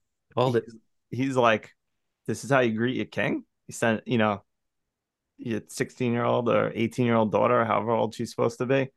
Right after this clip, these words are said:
Speaker 2: And he's got a, he's sitting on the throne just waiting for him. Like, that was, that was a pretty big, t-, uh, big time,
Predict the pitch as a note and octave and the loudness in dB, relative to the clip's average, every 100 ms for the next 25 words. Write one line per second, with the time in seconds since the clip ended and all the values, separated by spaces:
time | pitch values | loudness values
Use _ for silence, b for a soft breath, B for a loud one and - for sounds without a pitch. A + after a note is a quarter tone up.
0 | _ _ _ _ - A2 G#2 G#2+ G#2+ G#2+ | _ _ _ _ 0 2 4 4 6 4
1 | - A2 - - B2+ A#2 A2 G#2 A2 A2+ | 2 -6 -2 -2 -2 -2 -2 -2 0 2
2 | A2+ G#2+ - A2 A2 A#2 A#2 A#2 A2+ A2 | 2 0 -2 -4 -4 -4 0 2 2 0
3 | G#2 B2 C3 - - _ _ _ - E3 | 2 4 4 0 -14 _ _ _ 2 4
4 | C#3 A2 - B2+ G#2+ G#2+ G#2 - - - | 4 2 0 0 2 0 -2 -10 -18 -4
5 | A2 F#2+ F#2+ F#2 A2+ - F#2+ E2+ | 0 2 0 2 0 2 -2 -2